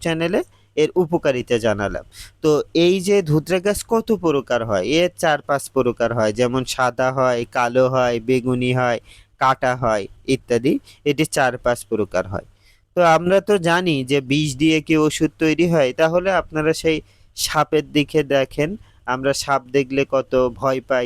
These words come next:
কিন্তু সেই সাপ, সাপ দিয়েই কিন্তু অনেক ওষুধ তৈরি করা হয়। আপনি কি জানেন একটি ওষুধ তৈরি হয়, যেই ওষুধটির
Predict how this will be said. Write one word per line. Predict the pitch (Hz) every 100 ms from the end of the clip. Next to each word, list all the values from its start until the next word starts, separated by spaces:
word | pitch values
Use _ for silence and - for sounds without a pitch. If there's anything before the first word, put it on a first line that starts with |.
| 117
কিন্তু | 135 135 139
সেই | 147 139 -
সাপ, | 127 123 123 - - -
সাপ | - 135 127 123
দিয়েই | 135 143 156 160
কিন্তু | 175 170 202 240 - - - 175
অনেক | 214 226 -
ওষুধ | 165 - 147 -
তৈরি | 120 113 -
করা | 98 98
হয়। | 101 - 120
আপনি | 143 170 170
কি | 170
জানেন | 175 185 233 147 _ - _ -
একটি | 160 180 156
ওষুধ | 156 - 160 147
তৈরি | 131 120 127
হয়, | 139 220 180
যেই | 147 147 139
ওষুধটির | 123 - 143 -